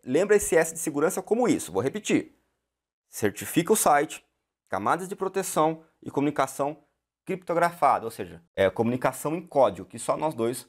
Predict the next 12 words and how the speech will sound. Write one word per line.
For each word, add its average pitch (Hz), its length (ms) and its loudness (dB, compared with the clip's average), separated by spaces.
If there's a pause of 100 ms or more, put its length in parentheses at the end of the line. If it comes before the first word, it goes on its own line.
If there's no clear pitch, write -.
(140)
vamos 113 460 0 (320)
entender, 117 500 -6 (160)
beleza? 190 480 0 (1000)
Pode 107 240 2
haver 147 180 2
lá 165 140 6
dentro 151 240 -2
do, 143 160 -8
do 113 400 -12
site 123 260 -2
uma 170 100 -8
mentira, 226 480 -4